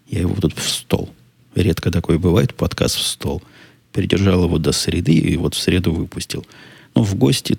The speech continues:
трудно сказать, кто кому ходил. Это было совместное заседание меня и Димы.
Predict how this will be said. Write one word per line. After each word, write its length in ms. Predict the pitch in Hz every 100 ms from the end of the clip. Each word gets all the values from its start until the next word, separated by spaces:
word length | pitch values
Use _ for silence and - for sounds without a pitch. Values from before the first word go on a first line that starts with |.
| -
трудно 300 | 135 95 85
сказать, 280 | - 85 73
кто 180 | -
кому 240 | - 85 82
ходил. 540 | - 85 90 139 131 - _
Это 240 | - - 85
было 400 | 85 82 73 -
совместное 720 | - 90 90 90 - 82 78
заседание 560 | 85 87 85 80 76
меня 380 | 73 85 80 78 - _ _ _ _
и 220 | - - -
Димы. 420 | 87 127 135